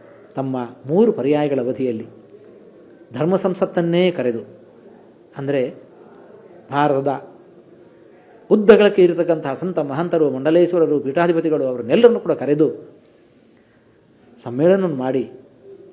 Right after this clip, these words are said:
ನಿರ್ಣಯಗಳನ್ನು ಎತ್ತಿ-, ತೆಗೆದುಕೊಂಡು, ಠರಾವುಗಳನ್ನು ಪಾಸ್ ಮಾಡಿ, ಕೇಂದ್ರ ಸರ್ಕಾರಕ್ಕೆ ಮುಟ್ಟಿಸಿ, ಅವೆಲ್ಲವೂ ಕೂಡ, ಆ, ಕಾರ್ಯಗತವಾಗುವಂತೆ ನೋಡಿಕೊಂಡವರು.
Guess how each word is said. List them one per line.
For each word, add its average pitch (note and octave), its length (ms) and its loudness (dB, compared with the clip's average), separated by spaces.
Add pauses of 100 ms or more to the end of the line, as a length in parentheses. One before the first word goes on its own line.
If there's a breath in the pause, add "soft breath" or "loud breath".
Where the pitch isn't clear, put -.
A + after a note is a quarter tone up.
(120)
ನಿರ್ಣಯಗಳನ್ನು F3+ 640 0
ಎತ್ತಿ-, C3+ 420 -8
ತೆಗೆದುಕೊಂಡು, C3 500 -6
ಠರಾವುಗಳನ್ನು F3 560 0
ಪಾಸ್ C#3 280 -6
ಮಾಡಿ, C3 320 -4 (500)
ಕೇಂದ್ರ F#3+ 220 0
ಸರ್ಕಾರಕ್ಕೆ D3+ 480 -4
ಮುಟ್ಟಿಸಿ, C3 380 -8 (1120)
ಅವೆಲ್ಲವೂ C3 340 0
ಕೂಡ, C3 220 -6
ಆ, - 1160 -16 (300)
ಕಾರ್ಯಗತವಾಗುವಂತೆ B2 1000 -2 (600)
ನೋಡಿಕೊಂಡವರು. A#2+ 840 -6